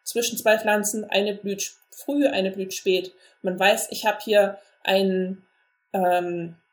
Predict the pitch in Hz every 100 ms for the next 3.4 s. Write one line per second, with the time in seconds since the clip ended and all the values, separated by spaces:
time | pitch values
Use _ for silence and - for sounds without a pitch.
0 | _ - 302 269 - 214 214 277 - 254
1 | 226 226 226 226 214 208 220 214 - 180
2 | 180 349 370 320 294 285 262 208 202 -
3 | 214 220 220